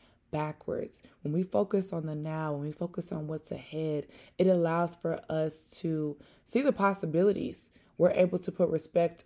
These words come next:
on ourselves and the talents that we find in our hands, the resources that we have, and we're able to praise in new ways. We're able to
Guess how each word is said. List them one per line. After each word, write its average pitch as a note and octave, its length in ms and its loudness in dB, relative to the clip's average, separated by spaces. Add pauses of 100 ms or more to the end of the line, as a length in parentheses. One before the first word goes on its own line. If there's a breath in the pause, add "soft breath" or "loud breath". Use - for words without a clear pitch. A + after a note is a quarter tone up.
on D#3 240 -4
ourselves D#3+ 840 0 (220 loud breath)
and D#3 120 -4
the C#3+ 80 -6
talents E3+ 500 -2
that - 140 -2
we D#3+ 100 0
find D#3 340 -4
in D3+ 80 -4
our D3 140 -8
hands, D3+ 340 -8
the D3 120 -8
resources D3+ 580 -4
that - 200 -4
we D3 120 -6
have, C#3+ 400 -6 (320 loud breath)
and D#3 380 -2
we're D#3 160 2
able D#3+ 380 0
to D3+ 440 -4 (280 soft breath)
praise F#3 520 4 (320 soft breath)
in F#3 180 4
new F#3 140 4
ways. E3+ 640 4 (220 soft breath)
We're E3 160 6
able E3 360 4
to D#3+ 600 -4